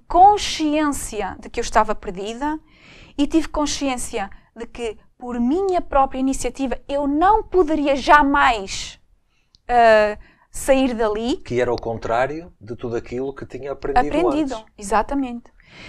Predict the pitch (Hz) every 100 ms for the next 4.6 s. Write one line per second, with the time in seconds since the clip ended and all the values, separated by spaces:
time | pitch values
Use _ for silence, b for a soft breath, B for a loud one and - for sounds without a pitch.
0 | B B - - 311 311 254 220 _ _
1 | _ - 247 240 240 233 - - - _
2 | - 381 - 320 277 285 285 269 - 285
3 | 233 214 - - - _ 427 440 349 302
4 | - 254 247 262 330